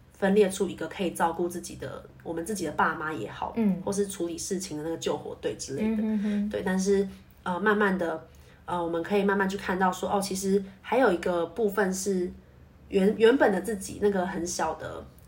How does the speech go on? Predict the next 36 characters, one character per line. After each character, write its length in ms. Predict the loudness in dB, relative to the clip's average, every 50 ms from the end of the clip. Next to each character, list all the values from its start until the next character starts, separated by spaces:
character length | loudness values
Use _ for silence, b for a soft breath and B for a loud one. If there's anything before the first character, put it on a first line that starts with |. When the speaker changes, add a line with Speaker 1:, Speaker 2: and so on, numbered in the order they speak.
| -20 -6 2
Speaker 1:
被 140 | 2 2
藏 260 | 2 2 -4 -6 -6 0
住 140 | 0 2
的、 80 | 2 2
被 120 | 0 0
保 180 | 0 0 -4 -2
护 100 | -2 -2
的 80 | -2 -2
自 160 | -4 -10 -10
己， 160 | -10 -12 -14 -12 2
也 140 | 4 6 6
许 160 | 6 2 -4
他 180 | -4 -2 -2 2
慢 160 | 2 2 4
慢 240 | 4 2 2 2 0
也 120 | 0 0
有 100 | 0 0
能 240 | -2 -2 -4 -4 -2
力 240 | -2 -2 -2 -4 -6 B B B B B B
不 120 | -6 -2 2
会 160 | 2 2 2
受 200 | 2 2 0 0
伤 220 | 0 -2 -4 -4
的， 80 | -4 -4
可 140 | -4 -4 -4
以 40 | -4
去 160 | -4 -6 -6
应 140 | -6 -4 -2
对 140 | -2 -4
这 100 | -4 -4
个 80 | -8 -8
世 240 | -10 -8 -8 -8 -8 -8
界。 200 | -8 -8 -8 -10 -8 -2
Speaker 2:
嗯， 260 | 0 2 2 2 2 0
嗯， 60 | 0
嗯。 240 | -2 -4 -4 -4 -8